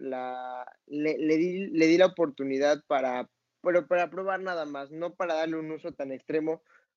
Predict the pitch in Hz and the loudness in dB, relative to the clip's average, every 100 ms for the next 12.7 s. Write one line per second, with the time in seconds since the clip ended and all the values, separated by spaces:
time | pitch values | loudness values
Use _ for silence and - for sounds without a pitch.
0 | _ 139 135 131 139 139 156 147 151 143 | _ -8 -4 -2 -2 2 2 4 2 4
1 | 135 131 127 135 - 127 120 117 120 127 | 2 0 0 -2 -2 -6 -6 -4 -6 -4
2 | 127 127 - 131 127 143 135 143 135 123 | -2 -2 -2 0 0 0 0 4 4 2
3 | 123 135 127 127 127 135 139 156 170 156 | -2 -2 0 2 0 2 4 6 8 6
4 | 131 _ _ _ _ _ _ _ _ - | 0 _ _ _ _ _ _ _ _ 0
5 | 185 233 220 220 214 220 208 196 208 208 | 4 4 4 2 2 2 2 -2 -4 -2
6 | 208 208 208 208 196 190 220 190 196 196 | -2 -2 -4 -4 -6 -6 -6 -6 -6 -6
7 | 180 143 139 170 170 170 170 - 175 165 | -6 -6 -2 0 0 -2 -4 -2 -4 0
8 | 190 226 - _ _ - _ _ _ 180 | -2 -2 -12 _ _ -20 _ _ _ -2
9 | 170 196 196 170 156 135 165 143 _ _ | 0 0 -2 0 -4 0 -2 -2 _ _
10 | _ _ _ _ _ _ _ 170 196 208 | _ _ _ _ _ _ _ 0 0 2
11 | 214 202 - 165 165 185 165 165 175 165 | 0 0 0 -2 -2 -4 -6 -4 -6 -6
12 | 160 165 - 196 254 _ | -6 -6 -6 -8 -8 _